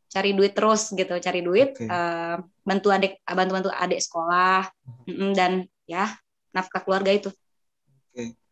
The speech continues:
Speaker 2: Nah, berarti Uci selepas S M A, eh, langsung ya, eh,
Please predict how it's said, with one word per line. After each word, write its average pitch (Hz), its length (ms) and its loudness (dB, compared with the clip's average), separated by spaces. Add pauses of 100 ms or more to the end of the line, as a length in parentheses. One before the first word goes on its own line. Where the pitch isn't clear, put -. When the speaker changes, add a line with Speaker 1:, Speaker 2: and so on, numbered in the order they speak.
(140)
Speaker 2:
Nah, 143 300 2 (180)
berarti 139 640 2 (600)
Uci 185 520 -2
selepas 139 600 -2
S 139 160 -10
M 123 200 -4
A, 170 280 2 (480)
eh, 127 200 -2
langsung 135 480 2
ya, 143 160 2 (520)
eh, 127 760 0